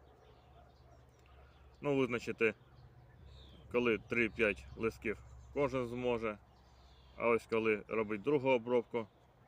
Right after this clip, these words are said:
за п'ять-сім днів до цвітіння, це зможе не кожен. Я визначаю так. Коли в мене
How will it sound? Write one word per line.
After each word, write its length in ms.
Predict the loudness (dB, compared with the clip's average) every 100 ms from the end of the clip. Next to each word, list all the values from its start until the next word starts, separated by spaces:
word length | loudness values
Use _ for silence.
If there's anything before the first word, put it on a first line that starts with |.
| -20 -6
за 180 | -2 0
п'ять-сім 520 | 0 0 -2 -6 -4
днів 220 | -4 -4 -4
до 160 | -6
цвітіння, 680 | -4 -8 -8 -6 -6 -6 -8 -12 -20 -20 -20 -20 -20 -20 -20 -20 -20 -20 -20 -20 -18 -4
це 140 | -2
зможе 340 | 0 0 0 -2
не 140 | -4
кожен. 340 | -6 -8 -8 -16 -20 -20 -20 -20 -20 -20 -20 -20 -20 -20 -20 _ -20 -20 _ -20 _ -20 -20 -20 -20 -20 -20 -20 -20 -20 -20 -20 -20 -20 -20 -20 -20 -20 -20 -20 -20 -20 -20 -20 -20 -20 -20 -20 -20 -20 -20 -20 -12 0
Я 140 | 2
визначаю 600 | 2 0 -4 2 4 4
так. 220 | 0 -6 -10 _ -20 -20 -20 _ -20 -20 -20 -20 _ _ _
Коли 240 | -2 0 0
в 100 | -2
мене 320 | -2 -2